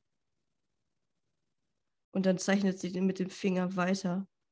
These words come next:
ähm, einen Weg in die Mitte der Stadt. Es würde sich in dieser Linie ausbreiten.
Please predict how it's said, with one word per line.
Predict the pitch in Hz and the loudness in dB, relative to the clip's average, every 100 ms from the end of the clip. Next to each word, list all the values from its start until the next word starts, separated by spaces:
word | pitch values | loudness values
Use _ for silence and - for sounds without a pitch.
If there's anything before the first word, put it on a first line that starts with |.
| _ _ | _ _
ähm, | 196 185 180 196 - _ _ | -6 -4 -4 -8 -12 _ _
einen | 196 190 180 | -2 0 2
Weg | 190 190 190 - _ _ _ - | 4 2 0 -10 _ _ _ -4
in | |
die | 190 185 _ - | -4 -4 _ 2
Mitte | 208 202 | 2 2
der | 180 175 | -2 -2
Stadt. | - 165 160 - _ _ _ _ _ _ _ _ _ | 0 -2 -6 -12 _ _ _ _ _ _ _ _ _
Es | - 208 | -6 0
würde | 214 | 0
sich | 202 208 208 | 2 0 2
in | 202 | 2
dieser | 214 202 202 190 185 | 2 4 4 2 2
Linie | 202 208 202 180 | 2 4 4 4
ausbreiten. | 180 180 - - 185 180 - 165 165 | 0 0 -2 -4 -6 -6 -4 -6 -6